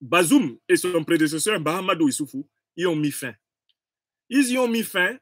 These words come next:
en criminalisant l'opposition, en diabolisant l'opposition, en faisant du statut d'opposant un statut d'exilé, de prisonnier ou de mort.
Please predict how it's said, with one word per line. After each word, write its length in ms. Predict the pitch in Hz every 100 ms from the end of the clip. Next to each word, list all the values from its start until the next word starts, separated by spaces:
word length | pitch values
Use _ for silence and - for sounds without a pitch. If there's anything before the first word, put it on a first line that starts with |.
| _
en 160 | 175 185
criminalisant 800 | - 294 277 247 220 214 202 262
l'opposition, 600 | 175 147 135 131 139 113 _ -
en 100 | 220
diabolisant 640 | 139 202 233 247 233 277
l'opposition, 540 | 254 156 143 135 147 131
en 140 | 202
faisant 320 | 214 226 262 254
du 120 | 202
statut 320 | - 196 247
d'opposant 420 | 190 - 170 208
un 120 | 214
statut 400 | 196 - 156 208
d'exilé, 460 | 160 151 131 147 185
de 80 | 147
prisonnier 440 | - 139 139 151
ou 100 | 175
de 80 | 131
mort. 400 | 117 135 107 -